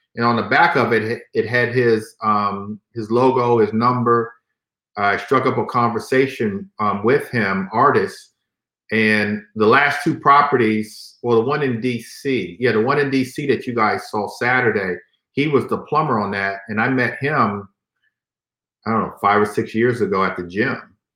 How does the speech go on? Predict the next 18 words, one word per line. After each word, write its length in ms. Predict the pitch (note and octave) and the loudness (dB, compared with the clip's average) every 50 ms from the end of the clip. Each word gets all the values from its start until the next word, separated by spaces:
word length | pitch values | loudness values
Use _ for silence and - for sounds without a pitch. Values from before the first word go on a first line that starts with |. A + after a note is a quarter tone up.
| _ _ _ _ _ - | _ _ _ _ _ -4
And 120 | A2+ A2 | -2 2
so 80 | - D3+ | 4 6
I, 320 | D3 D#3 D#3+ - - D3 | 6 6 4 4 4 4
I 20 | D#3 | 4
have 280 | D#3+ D#3+ C3 - - | 4 2 0 -2 -2
found 360 | - D3 D3+ D#3 D#3 D3 C3 | 0 2 4 4 4 2 2
them 300 | C3+ C3+ B2+ A#2+ G#2+ G#2 | 2 2 2 2 0 2
different 400 | G#2+ C#3 C#3 C3+ - C3 G#2+ G#2 | 4 4 4 4 2 -2 -2 -2
ways 320 | A#2 B2 B2+ A#2+ A2+ G#2+ - | 0 0 2 0 0 -2 -4
to 80 | - G#2+ | -4 -2
answer 300 | A2 A2+ A2 A2 - A2+ | -2 -2 -4 -4 -6 -6
your 140 | G#2 F#2 F#2 | -6 -6 -6
question, 640 | - - G#2+ G2 F#2 - - - G2+ E2+ D#2+ - - _ _ _ _ _ _ _ _ _ _ _ _ _ _ | -6 -4 -4 -4 -4 -6 -12 -14 -14 -14 -14 -16 -20 _ _ _ _ _ _ _ _ _ _ _ _ _ _
um, 500 | F#2 F#2 F2+ F2 E2+ E2 D#2 D2+ F2+ F#2 _ _ F#2 | -6 -6 -6 -6 -8 -10 -14 -16 -18 -20 _ _ -10
James. 640 | F#2 G2 F#2 F2+ E2+ E2+ E2+ F2 - - - _ _ _ _ _ _ _ _ _ _ _ _ _ _ _ _ _ _ _ _ _ _ _ _ _ _ _ _ _ _ _ _ _ _ _ _ _ _ _ _ _ _ _ _ - | -8 -6 -6 -6 -8 -10 -12 -16 -18 -20 -20 _ _ _ _ _ _ _ _ _ _ _ _ _ _ _ _ _ _ _ _ _ _ _ _ _ _ _ _ _ _ _ _ _ _ _ _ _ _ _ _ _ _ _ _ -4
Uh, 180 | A2+ A#2 B2 B2 | 0 0 2 2
let's 360 | B2+ C3+ C3 - - - - | 2 2 0 -2 -8 -14 -10
see. 800 | - D3+ C#3+ C#3+ C#3 C3+ C3 C3 C3 B2+ B2 A#2+ A#2+ A2+ A2 G#2+ | -8 -4 -2 0 0 2 2 2 2 0 0 -2 -4 -6 -8 -10